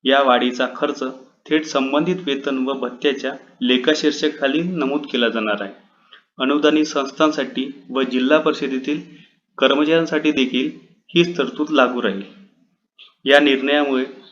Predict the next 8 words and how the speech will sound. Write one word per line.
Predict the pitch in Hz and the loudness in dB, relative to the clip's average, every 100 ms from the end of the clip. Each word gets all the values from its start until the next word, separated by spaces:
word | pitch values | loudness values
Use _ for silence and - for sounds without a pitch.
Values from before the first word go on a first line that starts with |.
| _ 127 | _ -2
हजारो | 123 139 156 | 4 6 4
कर्मचाऱ्यांना | 151 151 151 151 143 139 135 - - 135 127 131 - - - | 2 0 0 0 0 0 -4 -10 -14 -6 -4 -6 -10 -14 -6
महागाईच्या | 127 123 143 156 160 170 | -2 0 0 0 0 0
काळात | 165 127 143 - | 0 0 0 0
आर्थिक | 131 120 - - | 2 2 2 -4
दिलासा | 131 123 123 | 0 0 0
मिळणार | 156 139 113 107 101 | -2 -2 -2 -2 -4
आहे. | 92 | -6